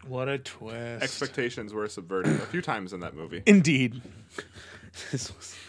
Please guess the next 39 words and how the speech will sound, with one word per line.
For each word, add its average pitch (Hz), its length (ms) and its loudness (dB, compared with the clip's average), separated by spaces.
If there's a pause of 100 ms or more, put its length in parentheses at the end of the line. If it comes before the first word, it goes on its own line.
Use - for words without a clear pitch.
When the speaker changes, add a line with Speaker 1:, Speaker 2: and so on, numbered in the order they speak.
(480)
Speaker 3:
oh 135 80 -4
my 113 220 -4
God. 113 440 0
It's 123 360 -6
just, - 320 -8 (160)
it's, 127 260 -6 (180)
it's - 240 -20
so - 180 -14
Speaker 2:
Who 123 120 -2
directed 156 380 -2
the 160 60 -10
movie 175 240 -2
Speaker 3:
it's 175 100 -4
Speaker 2:
again? 180 80 -4
Speaker 3:
so 151 260 -10
good. - 160 -12
I, 143 240 -2 (400)
Speaker 1:
Uh, 117 260 0
Speaker 3:
um, 147 320 -2
Speaker 1:
d-, 156 120 -8
d- 147 140 -4 (1300)
Speaker 3:
Hmm. 104 200 -6 (720)
Speaker 1:
Hold 131 120 2
Speaker 3:
Uh, 143 200 8
Speaker 1:
on. 117 100 2
Speaker 3:
Root. 151 420 2 (540)
Was 110 140 -8
that 151 200 4
it? 156 180 -4 (720)
Speaker 1:
Daryl 160 640 6
Root? 170 300 2
Speaker 2:
<coughs> - 220 -6
Daryl 120 340 2
Root? 131 240 -4
What 143 200 -2
else 208 200 -4
has - 160 -6
he 165 80 -10
done? 143 280 -10